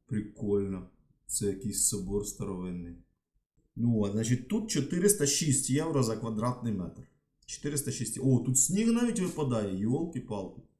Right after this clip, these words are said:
<laughs> Ви що, прикалуєтесь? Це Андалусія і сніг? У нас нема. От ви прикиньте, от, е, південь, да? Але сніг випадає. Далі дивимось.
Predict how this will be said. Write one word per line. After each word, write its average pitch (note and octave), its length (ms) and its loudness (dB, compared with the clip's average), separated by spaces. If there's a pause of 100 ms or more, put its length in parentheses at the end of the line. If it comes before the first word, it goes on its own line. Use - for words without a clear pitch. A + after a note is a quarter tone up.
(260)
<laughs> - 400 -20
Ви E3 300 4
що, D3+ 300 4
прикалуєтесь? C3+ 640 0
Це C#3 100 2
Андалусія C3+ 580 2
і B2+ 60 4
сніг? - 440 0 (420)
У G#2 80 -4
нас A#2+ 260 0
нема. A#2 460 0 (460)
От A2 180 -4
ви C#3 100 4
прикиньте, A2+ 600 2
от, G#2+ 240 -2
е, G#2+ 100 0
південь, D3 580 0
да? A#2+ 380 -2 (160)
Але B2 260 4
сніг G#2 260 2
випадає. B2+ 600 0 (500)
Далі A#2+ 340 2
дивимось. F2+ 560 -8